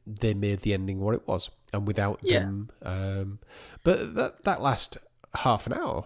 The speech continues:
Speaker 1: was mind-blowing. Really, really well done.
Speaker 2: Some intense shit.
Speaker 1: And, uh, the, just the way that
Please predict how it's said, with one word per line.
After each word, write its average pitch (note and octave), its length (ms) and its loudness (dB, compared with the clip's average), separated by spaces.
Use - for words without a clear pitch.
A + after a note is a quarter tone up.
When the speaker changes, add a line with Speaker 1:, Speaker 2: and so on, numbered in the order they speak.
Speaker 1:
was A#2 340 2
mind-blowing. B2 800 -2
Really, F3 500 2
really A#2 320 2
well A2+ 240 2
done. A2+ 240 -2
Speaker 2:
Some - 180 -4
intense C3+ 420 -2
shit. - 260 -2
Speaker 1:
And, C3 400 6
uh, B2 580 6
the, A#2+ 180 -4
just C#3 240 0
the B2+ 60 -4
way A#2+ 260 8
that A2 220 4